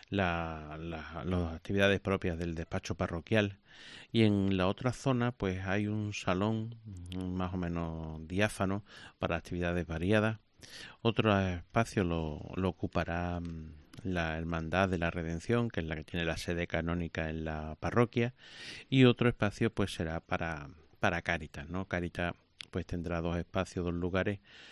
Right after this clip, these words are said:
porque la atención a los hermanos, pues, es realmente importante en la vi-, en la época que estamos viviendo. Entonces, tendremos esos dos lugares.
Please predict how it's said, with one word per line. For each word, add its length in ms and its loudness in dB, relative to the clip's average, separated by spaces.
porque 320 0
la 300 0
atención 640 -2
a 60 -2
los 320 0
hermanos, 500 -4
pues, 240 -2
es 120 -10
realmente 580 -4
importante 840 -2
en 240 -2
la 100 -2
vi-, 200 -2
en 160 -2
la 80 2
época 260 -2
que 80 -2
estamos 400 -4
viviendo. 480 -8
Entonces, 360 0
tendremos 560 0
esos 220 -6
dos 100 -2
lugares. 440 -4